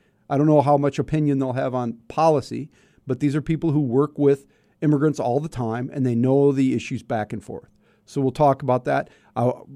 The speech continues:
you know, join that discussion. You can get in on Facebook Live, which is going right now. You can tweet us at P Lally Show, um, or just call three three eight K S O O.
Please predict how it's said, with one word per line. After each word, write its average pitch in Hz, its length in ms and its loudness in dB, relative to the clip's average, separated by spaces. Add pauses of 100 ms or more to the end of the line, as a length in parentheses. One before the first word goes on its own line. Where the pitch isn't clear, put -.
(120)
you 147 380 -4
know, 120 140 -2
join 170 320 8
that 196 180 4
discussion. 165 500 0
You 139 100 0
can 120 140 -4
get 147 200 2
in 147 140 4
on 127 140 0
Facebook 123 480 -2
Live, 147 360 2
which 170 160 -2
is 170 100 -6
going 170 240 -2
right 170 200 -2
now. 165 280 -4 (280)
You 127 120 -4
can - 140 -2
tweet 165 300 0
us 190 160 0
at 139 240 -2
P 147 120 -4
Lally 131 300 2
Show, 165 640 2 (600)
um, 120 400 0 (140)
or 160 120 2
just 190 200 -4
call 233 320 0
three 180 160 0
three 196 240 -2
eight 160 240 0 (380)
K 151 140 6
S 147 160 2
O 170 160 2
O. 139 240 2